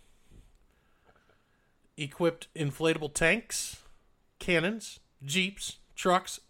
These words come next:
airplanes that would be inflated with air compressors, and then they would camouflage them so that it looked like we were trying to hide them, but they wanted to make sure they were clearly seen.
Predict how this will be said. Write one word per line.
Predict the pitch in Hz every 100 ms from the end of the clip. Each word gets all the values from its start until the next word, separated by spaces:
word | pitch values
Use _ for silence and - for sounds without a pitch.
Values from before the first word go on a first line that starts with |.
| _ -
airplanes | 180 196 185 147 135 208 - - _ _ _ _ _ _ _ _ _ _ -
that | 135 160 160 -
would | 151
be | 143 147
inflated | 143 165 165
with | 151 151
air | 165
compressors, | 156 151 139 135 - 190 - _ _ _ - _ _ _ -
and | 156
then | 226
they | 262 247
would | 202 -
camouflage | - - 320 320 302 - 160 143 131 -
them | 131 165 202 _ _ _ _ _ _ _ _ _ _ _ _ _ _ _ _ _ _ _ -
so | - 190 190 190
that | 180 185 190 - _ _ _
it | 160 160
looked | 160 208 214
like | 208 202
we | 202
were | 175
trying | - 220 202
to | 156
hide | - - 262 208
them, | 185
but | 180 175
they | 175
wanted | 185 196 185
to |
make | 185 175
sure | - 170
they | 160 151
were | 151
clearly | - 139 123 117
seen. | - - 175 143 101